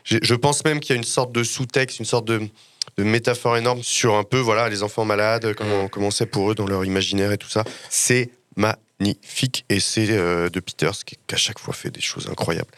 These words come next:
Speaker 1: Et j'avais juste, vite fait, j'en parle, j'avais juste, euh, Avant l'oubli de Lisa Blumen, je pense que ça se dit comme ça, donc qui avait été, euh, pas mal mis en avant, Acadé Bulle, euh, était dans le, la sélection en deux mille vingt-deux.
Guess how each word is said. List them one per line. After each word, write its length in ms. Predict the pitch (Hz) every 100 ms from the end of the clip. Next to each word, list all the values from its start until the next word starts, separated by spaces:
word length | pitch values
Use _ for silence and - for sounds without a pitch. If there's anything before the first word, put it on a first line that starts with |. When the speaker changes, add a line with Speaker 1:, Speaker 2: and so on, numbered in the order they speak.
| - - - - -
Speaker 1:
Et 100 | 117
j'avais 340 | 120 107 120 113
juste, 240 | 131 -
vite 140 | 110 -
fait, 80 |
j'en 160 | 120 110
parle, 220 | - 131 131
j'avais 240 | 113 113
juste, 280 | 110 131 127
euh, 200 | 113 110 107
Avant 200 | 123 131
l'oubli 380 | 139 131 123 147
de 80 | 120
Lisa 280 | 113 123
Blumen, 460 | 120 117 117 120 143 139 - -
je 80 | 98
pense 220 | 107 120
que 80 | -
ça 120 | 104
se 60 | 98
dit 100 | 98
comme 200 | 104 101
ça, 180 | 123
donc 160 | 123 113
qui 80 | 113
avait 320 | 101 101 101
été, 240 | 101 - 120
euh, 460 | 107 98 98 98 95 -
pas 100 | 120
mal 240 | 120 120
mis 140 | 110 113
en 160 | 107
avant, 220 | 110 110
Acadé 380 | 117 107 110 110
Bulle, 280 | 107 120 113
euh, 320 | 104 98 98
était 180 | 95 -
dans 140 | 101
le, 180 | 98 95
la 60 | 92
sélection 460 | - 104 101 - 113 - - - -
en 80 |
deux 140 | 87 110
mille 160 | 127
vingt-deux. 500 | 120 117 117 113 127